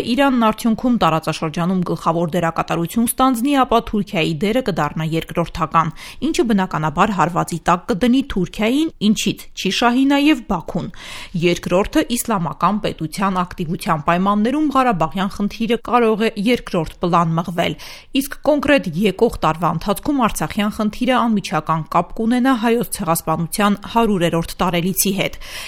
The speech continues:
Եվրոպական ինտեգրացիայի ղեկավարը մտավախություն ունի, որ Անկարայի կողմից Ադրբեջանը անընդհատ կհրահրվի։ Այդ կերպ Թուրքիան կփորձի միջազգային հանրության ուշադրությունը շեղել ցեղասպանության իրողությունից, ինչը, հուշում է, որ Հայաստանը պետք է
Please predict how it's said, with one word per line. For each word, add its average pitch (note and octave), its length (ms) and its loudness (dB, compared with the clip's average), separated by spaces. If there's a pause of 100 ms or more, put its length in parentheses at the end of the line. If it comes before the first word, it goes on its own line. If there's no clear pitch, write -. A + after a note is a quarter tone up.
(140)
Եվրոպական C4 540 2
ինտեգրացիայի F#3 680 2
ղեկավարը F#3 500 0
մտավախություն D#3+ 680 0
ունի, B3+ 200 2
որ A#3+ 200 2
Անկարայի A#3 500 2
կողմից B3 400 4
Ադրբեջանը F3+ 640 4
անընդհատ F#3+ 540 2
կհրահրվի։ A3+ 800 2 (420)
Այդ C#4 200 4
կերպ C4+ 300 2
Թուրքիան C4+ 460 4
կփորձի C4 440 2
միջազգային G3+ 600 2
հանրության F#3+ 500 2
ուշադրությունը A3 720 2
շեղել B3+ 300 2
ցեղասպանության G3+ 920 2
իրողությունից, C#4 680 2
ինչը, C#4 300 0
հուշում G#3 400 0
է, A3+ 100 4
որ G3+ 200 2
Հայաստանը F#3+ 500 0
պետք A3+ 200 -2
է C4 120 4